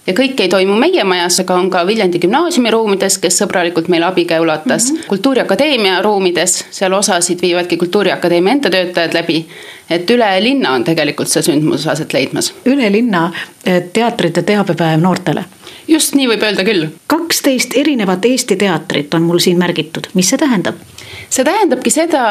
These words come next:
Speaker 1: et kaksteist teatrit on oma inimestega siia tulemas, kas siis etendust andma või töötuba läbi viima, alates suurtest vaaladest Estonia Vanemuine kuni näiteks Sõltumatu tantsulavani, mis on väga väike kooslus, nemad tulevad oma etendusega siia,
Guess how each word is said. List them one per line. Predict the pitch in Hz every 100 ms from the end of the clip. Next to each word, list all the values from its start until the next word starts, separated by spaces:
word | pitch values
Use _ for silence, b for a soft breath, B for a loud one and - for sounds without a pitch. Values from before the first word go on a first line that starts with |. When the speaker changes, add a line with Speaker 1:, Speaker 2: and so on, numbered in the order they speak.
| 190 185
Speaker 1:
et | 185 - - 185 180 180
kaksteist | 170 156 - - 202 180 180 180 - - 180 175
teatrit | 208 269 262 175 175 175
on | 170 175 185
oma | 233 220
inimestega | 254 190 190 190
siia | 269 262 247
tulemas, | 403 226 180 - - -
kas | 190 190
siis | 202
etendust | 359 381 190 190 196
andma | 185 190 165
või | 170
töötuba | 320 311 180 196
läbi | 190 196 175
viima, | 185 170 170 175 175 113
alates | 220 170 - 156 - - 170
suurtest | 196 240 - 165 190
vaaladest | 180 165 143 160 -
Estonia | 160 226 220 180 160
Vanemuine | 240 202 170 165 160 151
kuni | 175 165 160
näiteks | 165 170 156 - 208
Sõltumatu | 202 160 165 165 170 156 160
tantsulavani, | 190 196 185 208 220 165 156
mis | -
on | 160 226
väga | 208
väike | 170 175 160 165
kooslus, | 160 151 - 175
nemad | 175 170
tulevad | 156 147 147
oma | 175 247
etendusega | 190 170 175 170
siia, | 165 156 147